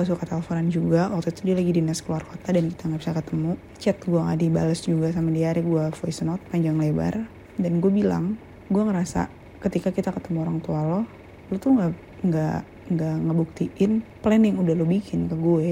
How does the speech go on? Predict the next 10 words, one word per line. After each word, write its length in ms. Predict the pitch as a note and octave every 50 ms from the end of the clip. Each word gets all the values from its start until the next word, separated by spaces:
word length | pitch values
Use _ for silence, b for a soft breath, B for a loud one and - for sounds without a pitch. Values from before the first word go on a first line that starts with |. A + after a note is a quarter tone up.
| E3+ E3 E3 E3
gitu 160 | E3 - D#3
loh." 160 | D3+ D3+ D3+
Maksudnya, 400 | D#3 D3+ E3+ E3 - G#3 B3 A#3+ - - - - - - -
lo 80 | G#3
masih, 480 | A#3+ B3 G#3+ F#3+ F#3+ - - G#3 G#3 - - - - - F3+
eh, 160 | F3+ E3+ E3
sibuk 320 | F3 - G#3 F3+ F3 F3+
dengan 320 | - E3+ E3+ E3+ D#3+ E3 D3
hobi-hobi 640 | D#3+ E3 D#3+ D#3 D#3+ D#3+ D#3 E3 D#3+ D#3 D#3+ E3+ D#3+
lo. 240 | D#3 D#3+ E3 F3